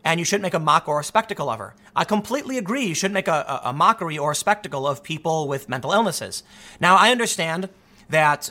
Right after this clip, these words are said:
uh, there's gonna be a lot of criticism because, uh, Michael Knowles, a conservative, referred to Greta Thunberg as mentally ill,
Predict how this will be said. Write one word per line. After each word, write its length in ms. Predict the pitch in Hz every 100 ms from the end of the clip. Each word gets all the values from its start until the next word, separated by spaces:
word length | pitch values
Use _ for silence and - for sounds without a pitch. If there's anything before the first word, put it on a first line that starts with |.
| -
uh, 260 | 135 110
there's 140 | 127 147
gonna 60 |
be 40 | 170
a 60 |
lot 120 | 156 165
of 80 |
criticism 500 | - 165 170 175 202
because, 400 | 170 147 143 120 -
uh, 160 | 120
Michael 320 | 113 151 175 156
Knowles, 300 | 143 160 147
a 20 |
conservative, 540 | 135 - 147 160 170
referred 240 | 131 151 143
to 80 |
Greta 220 | 120 139 135
Thunberg 420 | 143 139 151 156
as 120 | 123
mentally 360 | 127 123 120 113
ill, 260 | 120 170